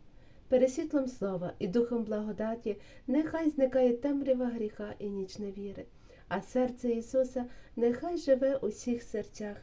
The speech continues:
Амінь. Євангелія від Марка, четверта глава, з першого по дев'ятий вірш. Знову розпочав Ісус навчати над морем. Сила людей зібралась навколо нього,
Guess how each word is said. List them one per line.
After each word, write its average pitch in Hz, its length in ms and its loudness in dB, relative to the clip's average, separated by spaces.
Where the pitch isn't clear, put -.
Амінь. 196 380 -8
Євангелія 208 720 0
від 220 180 -2
Марка, 190 420 -8
четверта 226 580 -4
глава, 196 560 -8
з - 100 -16
першого 240 520 -4
по 208 140 -4
дев'ятий 196 480 -4
вірш. 180 420 -10
Знову 233 640 4
розпочав 233 640 2
Ісус 262 360 2
навчати 254 540 4
над 226 200 2
морем. 214 440 2
Сила 220 380 2
людей 226 420 4
зібралась 226 560 0
навколо 220 420 0
нього, 240 380 2